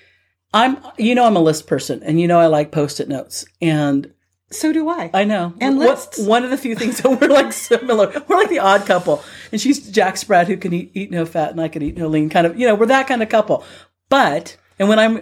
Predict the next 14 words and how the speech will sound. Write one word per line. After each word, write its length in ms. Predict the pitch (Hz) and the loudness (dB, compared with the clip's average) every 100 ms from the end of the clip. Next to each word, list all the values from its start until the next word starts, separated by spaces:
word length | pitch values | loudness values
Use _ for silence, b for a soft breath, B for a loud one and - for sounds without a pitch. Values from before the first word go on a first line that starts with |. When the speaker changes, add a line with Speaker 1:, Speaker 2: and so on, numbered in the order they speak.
| - | -4
Speaker 1:
when 200 | 196 196 | -2 0
I'm 140 | 208 | 0
finishing 520 | 208 190 202 202 180 | 0 -2 -2 -2 -4
work, 360 | 170 175 180 - | 0 0 -2 -14
she's 260 | - 180 170 | -10 -6 -4
usually 320 | 175 175 165 | -2 -2 -4
waking 460 | - 170 170 175 160 | -4 0 0 0 0
up 120 | 160 | 0
to 60 | 160 | 0
go 100 | 156 | -2
to 80 | 147 | -2
sp-, 320 | - - - | -6 -12 -14
spin 300 | - 180 156 | -14 -2 -2
class. 280 | 160 147 143 | 0 -2 -4